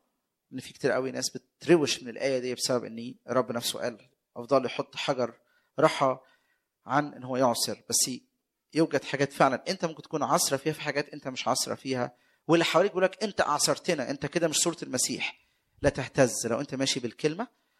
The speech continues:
في اللحظة دي، أنت صورة المسيح لو أنت فاهم مبادئ معينة صح. لو غلطان دي حاجة تانية. عدد اتنين: "والذين لهم سادة مؤمنون". إذا ما بيتكلم، إذا كنت منقاد تحت ناس غير مؤمنين،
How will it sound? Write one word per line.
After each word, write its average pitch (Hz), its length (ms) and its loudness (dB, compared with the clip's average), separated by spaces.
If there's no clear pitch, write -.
في - 80 -10
اللحظة 127 300 0
دي، 123 240 -8
أنت 135 160 -10
صورة 123 320 -2
المسيح 127 580 -2
لو 135 140 2
أنت 135 140 -4
فاهم 135 380 -2
مبادئ 123 380 0
معينة 110 360 -8
صح. - 340 -6
لو 127 140 6
غلطان 127 500 -2
دي - 80 -10
حاجة 117 180 -6
تانية. 98 260 -8
عدد 165 180 0
اتنين: 156 280 0
"والذين 139 420 4
لهم 170 320 2
سادة 160 380 2
مؤمنون". 135 600 0
إذا 135 140 -2
ما 131 60 -2
بيتكلم، 123 540 -2
إذا 120 140 0
كنت 143 320 0
منقاد 131 480 4
تحت - 360 -6
ناس 127 260 0
غير 139 120 4
مؤمنين، 139 500 -2